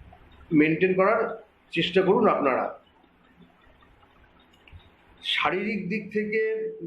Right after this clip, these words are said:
বলতে গেলে কন্যা রাশির এই মাসে বিশেষ কিছু সতর্কতা অবলম্বন করা প্রয়োজন। শারীরিক সমস্যার সাথে সাথে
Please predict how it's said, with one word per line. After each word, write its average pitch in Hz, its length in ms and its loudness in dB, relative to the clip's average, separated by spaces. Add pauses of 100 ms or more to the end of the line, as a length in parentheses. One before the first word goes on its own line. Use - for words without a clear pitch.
বলতে 175 320 -2
গেলে 202 360 -2 (1160)
কন্যা 180 260 4
রাশির 208 640 0 (380)
এই 165 200 4
মাসে 175 340 4
বিশেষ 196 460 0
কিছু 196 500 -2 (420)
সতর্কতা 175 800 2
অবলম্বন 151 520 2
করা 196 420 2
প্রয়োজন। 127 520 2 (1000)
শারীরিক 196 480 -4
সমস্যার 202 920 -2
সাথে 190 320 -4
সাথে 208 640 0